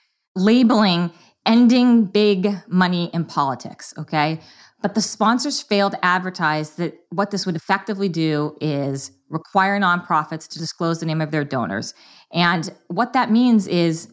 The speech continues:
every charitable donation that you make would be open to public review,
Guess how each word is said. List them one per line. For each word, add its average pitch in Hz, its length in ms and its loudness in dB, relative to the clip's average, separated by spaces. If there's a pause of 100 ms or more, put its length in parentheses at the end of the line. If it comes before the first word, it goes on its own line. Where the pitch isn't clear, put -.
(120)
every 294 320 2
charitable 233 1040 0
donation 202 540 2
that - 120 -2
you 196 180 4
make 208 480 2 (340)
would 190 160 0
be 196 160 -2
open 214 340 2
to 220 100 -2
public 180 420 -4
review, 160 640 2